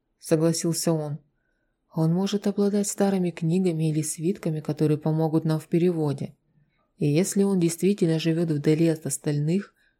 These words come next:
мы сможем работать спокойно». Элия почувствовала, как легкое облегчение разливается по ее телу.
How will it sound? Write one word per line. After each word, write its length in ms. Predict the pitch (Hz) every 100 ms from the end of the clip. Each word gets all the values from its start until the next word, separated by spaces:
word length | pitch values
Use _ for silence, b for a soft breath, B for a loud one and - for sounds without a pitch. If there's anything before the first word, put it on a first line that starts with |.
| _
мы 140 | - 160
сможем 380 | - 170 160 151
работать 440 | 147 143 143 143
спокойно». 640 | - 147 - 139 139 147 - _ _ _ _ _ _ _ _ _ _ _
Элия 340 | 170 165 175
почувствовала, 640 | 170 170 - 190 - 165 160
как 200 | 160 160
легкое 380 | 175 165 175 170
облегчение 640 | 165 160 - 202 190 160
разливается 640 | 156 156 151 147 147 -
по 100 | -
ее 320 | 151 147 156
телу. 460 | 156 - 156 147 156